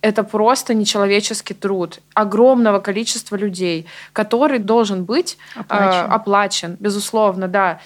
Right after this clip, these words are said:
Speaker 1: И когда, э, вы понимаете, что, например, э, бюджет на декор, который может быть и миллион, и два, и три, и десять, и двадцать,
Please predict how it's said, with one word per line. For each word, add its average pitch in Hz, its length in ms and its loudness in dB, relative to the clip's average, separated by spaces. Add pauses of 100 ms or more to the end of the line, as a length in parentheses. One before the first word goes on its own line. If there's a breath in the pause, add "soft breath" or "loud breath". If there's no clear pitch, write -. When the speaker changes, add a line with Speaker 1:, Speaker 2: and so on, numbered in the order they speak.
(220 loud breath)
Speaker 1:
И 220 520 2
когда, 226 600 0
э, 196 460 0
вы 233 100 2
понимаете, 220 640 0
что, 190 200 -6
например, 202 540 0 (340 loud breath)
э, 180 320 0
бюджет 220 500 0
на 214 80 -2
декор, 208 480 0
который 196 360 -2
может 208 320 0
быть 208 300 -4
и 214 120 -2
миллион, 220 400 2
и 214 40 -2
два, 208 340 2
и 202 80 -2
три, 214 320 -4
и 196 40 -4
десять, 220 400 -2
и 185 40 -4
двадцать, 208 600 0